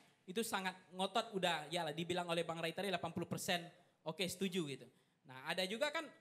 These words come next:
partai yang sekarang pan dan P K B ingin kembali, setuju.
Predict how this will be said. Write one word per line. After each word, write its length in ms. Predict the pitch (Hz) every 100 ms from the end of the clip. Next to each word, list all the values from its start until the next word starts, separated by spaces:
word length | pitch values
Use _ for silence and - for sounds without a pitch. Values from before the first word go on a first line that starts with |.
| _
partai 400 | 214 208 285 240
yang 160 | 214 269 -
sekarang 400 | - 208 208 269 285 - _ _ _ _ _ - _
pan 160 | 277 277
dan 180 | 240 220
P 80 | 220
K 100 | 214
B 80 | 202 269 247 - - - _ _ _
ingin 220 | 208 233
kembali, 340 | 226 202 190 135
setuju. 340 | - 190 156